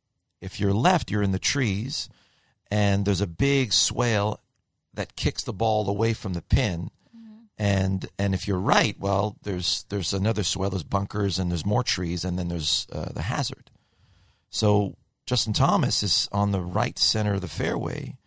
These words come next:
Speaker 1: thinking, "Don't go left."
Speaker 2: Mm-hmm.
Speaker 1: And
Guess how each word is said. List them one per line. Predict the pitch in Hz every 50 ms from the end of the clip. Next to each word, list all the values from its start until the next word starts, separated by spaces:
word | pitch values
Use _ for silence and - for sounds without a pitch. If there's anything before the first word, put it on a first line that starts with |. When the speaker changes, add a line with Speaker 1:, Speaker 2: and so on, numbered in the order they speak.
| _ _ _ -
Speaker 1:
thinking, | - 110 107 - - 104 101
"Don't | 95 - 110 110 110 104
go | - 104
left." | - 101 110 143 143 92 85 85 - - - - -
Speaker 2:
Mm-hmm. | 269 240 220 220 208 202 208 208 214 - _ _ _ _ _ _ _ _ _ _ _ -
Speaker 1:
And | 107 110 107 104 104 101 101 101 101 98 90 - - -